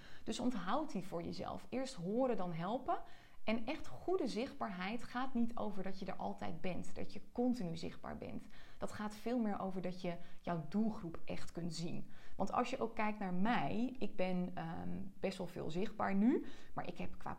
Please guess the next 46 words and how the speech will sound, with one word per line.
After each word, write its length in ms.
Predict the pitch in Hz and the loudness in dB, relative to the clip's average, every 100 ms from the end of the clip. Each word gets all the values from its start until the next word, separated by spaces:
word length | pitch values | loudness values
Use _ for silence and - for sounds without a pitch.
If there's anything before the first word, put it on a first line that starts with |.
| - | 0
post, 440 | 196 180 185 - | 2 4 4 4
heb 140 | 196 | 4
ik 80 | 170 | 4
de 60 | - | 0
afgelopen, 680 | 185 - 170 170 165 165 170 - | -2 -2 -2 -2 -2 -4 -4 -4
het 100 | 202 | -4
afgelopen 360 | 190 175 160 | -2 -2 0
jaar 180 | 165 175 | 0 0
heb 120 | 170 | -2
ik 60 | 165 | -2
nog 100 | 165 | -2
maar 160 | 165 | -2
dertien 420 | 165 175 175 165 165 | 2 0 0 -2 0
posts 320 | 165 220 - | 0 0 0
geplaatst. 560 | - 202 202 254 - - - - - | 0 2 2 2 0 -4 -6 -6 -2
Ik 120 | 185 | 0
ben 120 | 175 | 2
ook 180 | 170 - | 2 4
heel 180 | 170 185 | 6 6
vaak 320 | 208 185 180 | 6 2 2
een 120 | 165 | -2
dag 220 | 170 - | 0 0
niet 180 | 175 170 | 2 0
op 100 | - | -2
stories. 460 | - 254 269 285 285 | 0 2 2 0 -2
Maar 160 | - - | -4 0
als 240 | 285 349 | 0 0
ik 80 | - | -2
er 140 | 226 160 | -2 2
ben, 260 | 175 240 453 - - - | 2 2 -2 -4 -4 -4
dan 160 | - 220 | -2 0
zie 400 | 165 180 285 330 | 0 2 2 2
ik 100 | 285 | -2
echt 240 | - 233 | -4 -4
mijn 180 | 208 196 - | -2 -2 -2
ideale 500 | 277 247 196 185 170 | 0 2 2 0 -2
klant. 420 | - 254 170 180 - | -2 0 0 -4 -6
Dan 100 | 180 | -4
voelt 260 | - - | -4 -4
ze 100 | - | -4
zich 200 | 202 220 | -4 -4
gezien, 340 | 185 196 226 226 | -4 0 0 0
gehoord 340 | 190 185 180 | -2 -2 -2
en 120 | 170 | -2
begrepen. 560 | 160 - 127 127 - - | -4 -2 -2 2 2 2
En 220 | 190 208 | 2 2